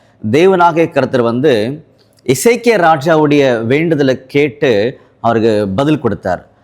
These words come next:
அந்த பதில் தான் நம்முடைய பாடத்தினுடைய ஆதாரமா இருக்கக்கூடிய ஒரு வசனம். அதை வாசிக்கும் பொழுது பாருங்க, ஏசாயால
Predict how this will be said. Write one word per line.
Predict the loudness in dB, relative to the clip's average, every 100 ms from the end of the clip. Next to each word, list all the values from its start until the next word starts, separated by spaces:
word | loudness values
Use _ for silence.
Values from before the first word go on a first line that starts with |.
| _ -4
அந்த | 0 2 2 2
பதில் | 2 2 2
தான் | 2 2 0 -4
நம்முடைய | -2 -2 0
பாடத்தினுடைய | 2 2 -2 -4 -2 0 2 2
ஆதாரமா | 2 2 2 0 0
இருக்கக்கூடிய | -2 -2 -4 0 0
ஒரு | 2
வசனம். | 0 -4 -8 -12 -10
அதை | -4
வாசிக்கும் | -2 -2 -4 -6
பொழுது | -4 -4 -2
பாருங்க, | -2 -2 -6 -8 -10 _ _ _ _ _ _ _ _ -2
ஏசாயால | 0 0 -2 2 2 2 0 -2